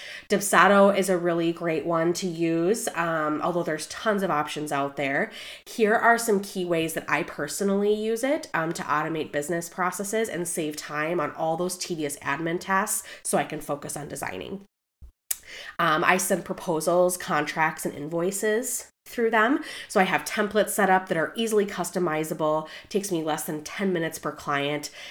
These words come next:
Um, and all this initial onboarding paperwork is sent to clients via one unique link. That link leads them through reviewing and accepting the proposal, then signing the contract and paying their invoice. Clients love it. I love it. It's a great, quick solution,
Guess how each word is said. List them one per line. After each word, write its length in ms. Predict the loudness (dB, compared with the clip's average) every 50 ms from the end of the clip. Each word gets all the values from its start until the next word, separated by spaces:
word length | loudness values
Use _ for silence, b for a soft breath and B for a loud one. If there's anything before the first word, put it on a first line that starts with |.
| B B 0
Um, 220 | 2 2 2 2 2
and 80 | 4
all 120 | 4 6 6
this 180 | 6 4 2
initial 340 | 2 0 0 0 0 0 0
onboarding 520 | 0 0 -2 -2 -2 -2 0 0 0 -2
paperwork 640 | -2 -2 -2 0 2 2 2 2 2 2 0 -2 -6
is 100 | -6 -4
sent 280 | -2 -2 -2 -2 -4
to 60 | -6 -10
clients 500 | -10 -6 -4 -2 0 0 -2 -2 -4 -4
via 240 | -2 -2 0 0
one 420 | -2 -2 -4 -2 0 0 0 2 0
unique 400 | 0 0 0 -2 -2 -6 -6 -6
link. 400 | -4 -2 -2 -2 -2 -4 -8 B B B B B B B B 4
That 240 | 4 4 6 4 4
link 300 | 4 2 2 0 -2 -4
leads 280 | -4 -2 -2 -2 2
them 240 | 4 6 6 6 4
through 280 | 0 -4 -8 -6 -4 -4
reviewing 640 | -2 -4 -4 -4 0 2 4 6 6 6 4 4
and 80 | 2 0
accepting 420 | -4 -4 -4 -4 -4 -4 -4 -4
the 40 | -4
proposal, 760 | -6 -8 -10 -4 0 2 2 4 4 4 4 2 2 0 -2 B B B B
then 140 | -8 -6 -6
signing 360 | -6 -6 -4 -2 -2 -2 -4
the 60 | -6 -6
contract 640 | -2 2 2 2 2 2 4 4 4 4 4 2
and 80 | -2 -6
paying 220 | -4 -4 -4 -2
their 140 | -2 -2 -2
invoice. 560 | -4 -4 -2 -2 0 0 0 0 -2 -4 -8
Clients 400 | -10 -8 -6 -4 -4 -4 -4 -2
love 160 | -2 -2 -2 -2
it. 140 | -2 -2 -2
I 120 | -2 -2
love 220 | -2 -2 -4 -4 -4
it. 140 | -4 -6
It's 160 | -8 -8 -8 -8
a 60 | -8
great, 640 | -8 -12 -16 -12 -6 -4 -2 -2 -2 -4 -8 -12 -16
quick 360 | -16 -8 -6 -4 -4 -4 -4
solution, 720 | -6 -4 -4 -4 -4 -4 -4 -6 -6 -6 -6 -8 -8